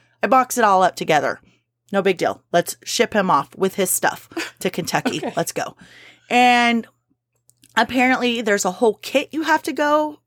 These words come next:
Speaker 1: through to do cremains. Mind you, I called the funeral home and asked them to help me with this, and they were like, "Just put 'em in a Ziploc baggie."
Speaker 2: No. Okay.
Speaker 1: They did that. They, I was like, "No, I don't wanna do all that. That's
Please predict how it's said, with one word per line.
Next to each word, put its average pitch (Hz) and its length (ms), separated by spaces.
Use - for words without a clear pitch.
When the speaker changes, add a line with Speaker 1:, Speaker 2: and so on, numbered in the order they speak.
Speaker 1:
through 302 420
to - 140
do 247 280
cremains. 208 600
Mind 285 280
you, 220 160
I 269 100
called 294 220
the 240 60
funeral 226 340
home 180 180
and - 100
asked 196 220
them 196 80
to 185 60
help 180 260
me 202 100
with 202 140
this, 220 240
and 185 140
they 175 60
were 165 120
like, 156 240
"Just - 200
put 180 140
'em 185 100
in 170 100
a 165 40
Ziploc 190 460
baggie." 254 460
Speaker 2:
No. - 140
Okay. - 460
Speaker 1:
They 202 120
did 185 220
that. 190 140
They, 165 200
I 160 100
was 156 140
like, 156 160
"No, 220 280
I 208 140
don't 170 120
wanna 151 160
do 170 160
all 185 180
that. 196 340
That's - 360